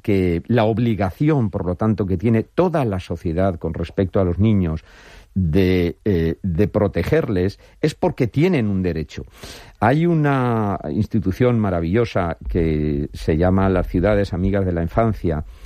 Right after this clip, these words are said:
Yo espero que Alicante ciudad algún día pueda ser ciudad amiga de la infancia. El concepto de ciudad amiga de la infancia, que es un distintivo de unicef, es maravilloso porque implica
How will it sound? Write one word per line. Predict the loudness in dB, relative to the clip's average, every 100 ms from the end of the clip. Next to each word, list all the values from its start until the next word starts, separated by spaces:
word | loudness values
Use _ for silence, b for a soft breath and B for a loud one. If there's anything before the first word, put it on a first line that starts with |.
| B B
Yo | -4 0
espero | 0 2 0 0
que | 0
Alicante | -2 0 0 0
ciudad | 0 2 2 2 0
algún | 0 0 2
día | 2 2 0
pueda | -2 -2 -2
ser | -2 -4
ciudad | -4 -2 0 2
amiga | 0 0 0
de |
la | 0
infancia. | -2 0 0 0 -2 -4
El | -2 0
concepto | 0 2 2 0
de | 0
ciudad | 2 2
amiga | 0 0 0
de | 0
la |
infancia, | 0 0 -2 0 -2
que | 0 -2 -2 -2
es | -2 -4 -6
un | -2 2 2 2
distintivo | 0 0 0 2 2 2
de | 0
unicef, | -2 -2 0 0 -2
es | -2 2
maravilloso | 2 2 2 0 0 -2
porque | -2 -2 0
implica | 0 2 0 2 0 0